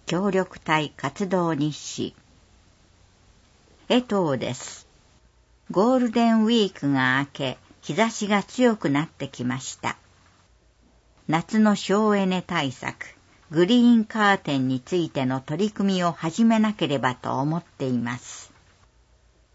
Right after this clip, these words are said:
さて、昨年度から検討を続けていた薪事業を実証的に開始しました。事業は動き出したものの、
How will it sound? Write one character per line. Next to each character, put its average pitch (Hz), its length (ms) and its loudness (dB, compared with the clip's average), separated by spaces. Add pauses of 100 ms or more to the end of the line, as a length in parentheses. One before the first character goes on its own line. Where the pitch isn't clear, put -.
(440)
さ 190 200 -2
て、 - 300 -6 (280)
昨 190 340 0
年 247 300 6
度 160 120 -2
か 147 140 -2
ら 139 200 0
検 214 320 2
討 190 360 2
を 180 160 0
続 170 260 -4
け 180 180 -4
て 170 160 -4
い 151 180 -2
た 139 380 -2
薪 185 380 0
事 214 180 -2
業 160 280 2
を 123 240 -2 (280)
実 160 120 -2
証 226 420 0
的 208 280 -2
に 185 120 -2
開 180 300 -4
始 180 180 -2
し - 180 -6
ま 143 180 0
し - 220 -18
た。 - 180 -8 (1080)
事 226 180 2
業 202 340 2
は 131 300 -2
動 185 260 0
き 226 160 -4
出 214 140 0
し - 160 -12
た 139 100 -2
も 127 160 -2
の 147 180 0
の、 135 220 -2